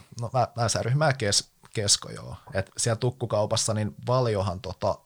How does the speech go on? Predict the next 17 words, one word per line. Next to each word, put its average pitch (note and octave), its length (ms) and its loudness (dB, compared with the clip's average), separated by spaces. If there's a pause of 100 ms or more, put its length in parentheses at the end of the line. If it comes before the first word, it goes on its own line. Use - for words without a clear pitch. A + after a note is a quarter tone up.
laajensi G2 420 -2
sinne G2+ 340 -4
kans, G2 220 -6
kun - 120 -8
ne F#2 60 -6
osti - 200 -4
sen F#2+ 140 -2
Heinoon F2+ 380 -4
tukun. - 360 -8 (640)
Et - 120 -10
Keskohan G#2+ 460 0
olisi G2+ 180 0
ollut G#2 220 -6 (100)
siitä A2 340 0
kans G2+ 200 -2
kiinnostunut, A2 640 -8
mutta G#2+ 380 -6